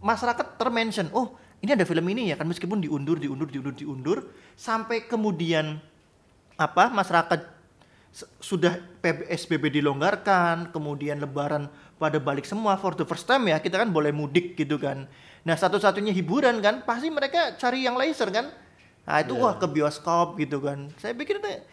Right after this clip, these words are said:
Speaker 1: strategi marketing yang
Speaker 2: Ya, makanya, tapi itu
Speaker 1: gila
Speaker 2: memang
Speaker 1: ya.
Speaker 2: beresiko gitu kan.
Speaker 1: Hmm.
Speaker 2: Eh, seperti yang aku bilang tadi ya, momentumnya tuh mungkin sudah, menurutku sem-,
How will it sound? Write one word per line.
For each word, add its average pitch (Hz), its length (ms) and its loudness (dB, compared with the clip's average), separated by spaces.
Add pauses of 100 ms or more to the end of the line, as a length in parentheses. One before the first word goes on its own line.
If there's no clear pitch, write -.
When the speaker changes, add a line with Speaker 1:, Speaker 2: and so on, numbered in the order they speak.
(160)
Speaker 1:
strategi 202 400 4
marketing 151 500 0
yang 135 180 -4 (380)
Speaker 2:
Ya, 135 180 -2
makanya, 147 380 0
tapi 151 340 2
itu 180 100 2
Speaker 1:
gila 185 140 8
Speaker 2:
memang 208 220 6
Speaker 1:
ya. 185 100 -2
Speaker 2:
beresiko 147 600 4
gitu 120 180 -4
kan. 170 160 2
Speaker 1:
Hmm. 139 140 -6 (100)
Speaker 2:
Eh, 123 300 -6
seperti 151 320 -4
yang 165 120 4
aku 165 120 -4
bilang 143 260 -2
tadi 147 320 -6
ya, 110 140 -8 (360)
momentumnya 143 680 -4
tuh 202 240 0
mungkin 170 640 -2
sudah, 151 380 -8 (1000)
menurutku 180 640 4
sem-, 175 300 -4